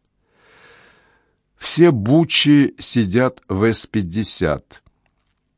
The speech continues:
Я, значит, угодила к жучкам. Тут у нас всех лесби называют жучками.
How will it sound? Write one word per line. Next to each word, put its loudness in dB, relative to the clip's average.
Я, 0
значит, -2
угодила 0
к -6
жучкам. -6
Тут 2
у 4
нас 2
всех 0
лесби 0
называют -2
жучками. -6